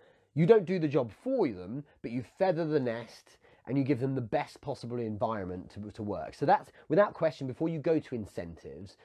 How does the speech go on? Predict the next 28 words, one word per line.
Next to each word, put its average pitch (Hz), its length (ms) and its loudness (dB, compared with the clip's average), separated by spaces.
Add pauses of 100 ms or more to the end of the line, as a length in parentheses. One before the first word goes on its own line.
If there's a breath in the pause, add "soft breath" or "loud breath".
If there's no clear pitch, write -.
(160 soft breath)
you've 120 80 -10
got 143 80 4
to 151 60 6
ask 139 200 2
yourself, 123 280 -6
"What's 120 180 -8
the 127 80 -8
environment 95 580 -8
like?" 64 340 -20 (260 soft breath)
Because 127 160 -6
if 170 100 -4
they 180 80 2
live 165 160 2
in 147 80 2
a 135 60 0
crap, - 500 -4
if - 100 -8
they 143 100 0
work 147 280 2
in 131 60 -6
a 117 40 -8
crap - 340 -8
environment, 107 540 -6
they 92 100 -10
don't, 104 200 -10
don't 104 160 -6
enjoy 101 400 -6
that, 87 540 -10